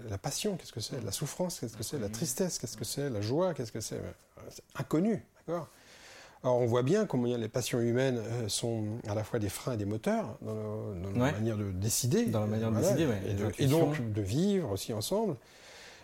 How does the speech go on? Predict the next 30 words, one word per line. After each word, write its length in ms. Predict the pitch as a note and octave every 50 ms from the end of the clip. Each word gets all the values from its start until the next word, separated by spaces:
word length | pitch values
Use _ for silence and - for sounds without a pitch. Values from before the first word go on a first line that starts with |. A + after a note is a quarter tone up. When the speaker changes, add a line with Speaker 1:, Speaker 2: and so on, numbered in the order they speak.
| - -
Speaker 1:
Les 160 | A2 G2+ F#2
intuitions, 480 | F2 D#2 - - A2+ - - F#3 G3 F#3
évidemment, 320 | C3 A2+ G#2+ A#2+ E3 G#3
mais 140 | G3+ D3+ B2
aussi 300 | A#2+ - - E3+ F#3+ F#3+
parfois, 500 | - B2 G#2 - - D3+ F#3+ G#3 F3 B2+
des, 180 | G#2+ G#2+ G#2 G2+ G#2 G2+ G2 G2 A2 A#2+
tu 120 | - - A2+
peux 160 | G2+ C3+ D3
prendre 500 | - - - C3+ D3 E3+ D#3 B2+ A2 G#2
sur 180 | G#2 - - G#2+
des 100 | G2 G2
bases, 300 | G2 G2+ A2 G#2 F#2+ F#2
euh, 300 | F#2+ F#2+ F#2 F#2+ F#2 F2 F2
par 100 | - G#2+
exemple, 180 | G#2 G2 G2
de 120 | F#2 F#2+ F#2
morale, 680 | F2+ F2+ F2 F#2 G2+ G2 G2+ B2 F3+ A#3 A#3+ F3+ C3
des 120 | G#2+ G#2 G#2
décisions 480 | G2+ G2+ - - G#2+ G#2 C#3 F#3 G#3
que 120 | F#3+ - -
tu 160 | - - -
ne 80 | G#2+ G2+
prendrais 380 | - - - A2 G2+ G#2 G#2+
pas 160 | - - G#3+
sur 160 | F#3 - - G2
des 120 | G2+ G2
bases 200 | G2 A#2+ A#2 A2
purement, 640 | - - - A2+ A#2 C3 C3+ B2 A2+ A2 A2
euh, 20 | A2